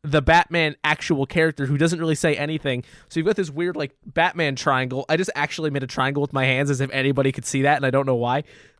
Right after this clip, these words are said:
But, um, and it feels like none of them really connect super <laughs> well. And then Bruce Wayne with Alfred also feels different from Bruce Wayne with anybody else, you know?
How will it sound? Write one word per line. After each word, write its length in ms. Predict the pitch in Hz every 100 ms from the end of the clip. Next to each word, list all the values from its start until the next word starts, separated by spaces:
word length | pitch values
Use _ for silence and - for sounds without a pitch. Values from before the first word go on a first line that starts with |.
| 139
But, 300 | 156 147 - _ _ _ -
um, 420 | 135 131 117 117 _ _ _ _ _ _ _ _
and 140 | 180 180
it 80 | 190
feels 220 | 165 214
like 160 | 220 190
none 220 | 165 175
of 140 | 190 165
them 220 | 175 147
really 460 | 165 175 165 147 - _ _ _ _ _ _ _ _ _ _
connect 640 | - 180 143 143 165 - - _
super 520 | - - 143 - 123
<laughs> 0 |
well. 580 | 117 123 151 190 175 - _ _ _ - - - -
And 160 | 208
then 160 | 269 233 - - _
Bruce 280 | 175 247 -
Wayne 120 | 233
with 120 | 196 -
Alfred 420 | 180 214 190 160 -
also 320 | 185 - 170
feels 280 | 160 143 120
different 400 | 160 - 131 -
from 140 | 139
Bruce 200 | 143 143
Wayne 160 | 151 135
with 120 | 135
anybody 300 | 143 127 127
else, 360 | 135 113 - - _ _ _ _
you 100 | -
know? 220 | 139 156